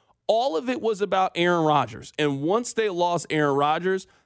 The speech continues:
they did not have a direction as an organization of what they should be doing. And I do think we've seen this with the Jets, and I think we saw this towards the end with the Packers,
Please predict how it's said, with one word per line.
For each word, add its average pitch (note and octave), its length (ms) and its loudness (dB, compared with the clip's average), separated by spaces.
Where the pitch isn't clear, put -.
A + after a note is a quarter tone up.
they E3 280 -2
did F#3 300 -4
not F3 260 2
have E3+ 240 0
a D3 100 -2
direction C#3+ 640 -2
as C#3 260 0
an C#3+ 100 0
organization C3 760 -2
of A#2 100 -4
what A#2+ 240 -4
they B2 140 -2
should A#2 300 -4
be A2 140 -4
doing. F2 440 -6
And E3+ 340 0
I C#3+ 140 0
do F#3 240 -2
think D#3 240 -2
we've B2+ 160 -4
seen B2+ 320 -2
this A#2+ 200 -4
with B2+ 120 -6
the A2 100 -8
Jets, A2+ 380 -4
and C3+ 80 0
I A#2+ 80 0
think D#3 260 -2
we D3 80 -2
saw C#3+ 320 0
this C#3+ 480 -4
towards D3 420 -2
the C3+ 200 -4
end D#3+ 260 -2
with C#3+ 140 -2
the A2 80 -6
Packers, D3 680 -2